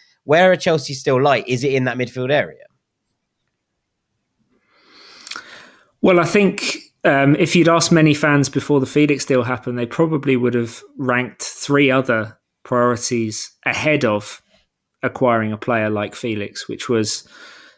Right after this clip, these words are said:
Speaker 2: you know, a, a number nine who could be a reliable, high-level goal scorer, um, always a need at Chelsea. That kind of midfielder that could be a, a bridge to the future, whether that's Enzo Fernandez or someone else,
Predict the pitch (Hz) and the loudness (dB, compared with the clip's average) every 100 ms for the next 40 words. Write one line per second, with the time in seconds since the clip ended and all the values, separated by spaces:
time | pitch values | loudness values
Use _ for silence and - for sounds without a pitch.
0 | _ - 117 113 120 117 113 - 120 120 | _ -6 -4 -2 0 0 0 0 -2 0
1 | 127 123 120 120 135 143 135 - - 117 | 2 0 0 0 0 0 -2 -2 0 0
2 | 110 110 110 113 117 117 113 110 - 123 | 0 0 0 2 0 0 -2 -4 -6 0
3 | 120 113 110 113 110 110 - 120 127 156 | 0 0 -2 -2 -2 -2 -4 -2 -2 -4
4 | - _ - _ _ _ - 104 101 107 | -10 _ -20 _ _ _ -8 -6 -6 -10
5 | _ _ _ _ - 117 120 110 113 113 | _ _ _ _ -4 -2 0 0 0 -2
6 | 113 110 - 113 107 - 123 - - - | -2 -4 -6 -6 -6 -8 -12 -14 -20 -20
7 | - _ _ _ _ 143 139 131 - - | -20 _ _ _ _ -2 0 -2 -4 -2
8 | 143 135 120 - - _ - 131 - 143 | 0 0 -2 -6 -16 _ -4 -4 -2 0
9 | 131 135 131 120 98 - - 120 117 113 | 2 2 2 0 -6 -12 -4 -2 -2 -2
10 | 117 117 - 120 117 120 113 - 120 107 | -2 -4 -8 -8 -2 -2 -2 -6 -8 -4
11 | 139 139 - 147 127 113 107 - 120 117 | -2 -2 -2 -2 0 0 -2 -2 -4 -2
12 | 110 117 117 117 117 110 113 - 113 110 | -4 -2 -2 -2 -2 -2 -4 -4 -4 -2
13 | 113 143 156 - | 0 -2 -4 -8